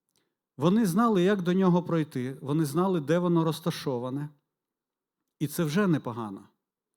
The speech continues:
це вже добре. Не тоді, коли вже летить на голову, а завчасно вони знали. Це фізично в світі, коли ми переживаємо повітряні атаки, такі ракетні, дронами.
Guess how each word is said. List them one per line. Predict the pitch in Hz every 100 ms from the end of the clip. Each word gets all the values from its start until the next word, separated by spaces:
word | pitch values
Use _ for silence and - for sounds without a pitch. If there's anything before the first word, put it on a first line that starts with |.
| _
це | - 151
вже | 147 214
добре. | 143 123 107 107 _ _ _ _ _ _ -
Не | 185
тоді, | 185 175
коли | 214 185 170
вже | 135 165
летить | 160 156 175 170
на | 151
голову, | 139 165 147 117 110 - _ _ _ _ _ _ _ _
а | 143 135
завчасно | 170 170 214 156 - 127
вони | 143 175
знали. | 160 180 135 107 - _ _ _ _ _ _ _
Це | -
фізично | 185 202 220 185 139
в | 117
світі, | 185 185 123 107 - _ _
коли | 147 156
ми | 151
переживаємо | 147 143 139 156 156 147 143
повітряні | 147 143 135 139 139
атаки, | 135 156 139 113
такі | 113 - 117
ракетні, | 120 156 151 127 101 _ _ _ _ _ -
дронами. | 113 131 156 123 110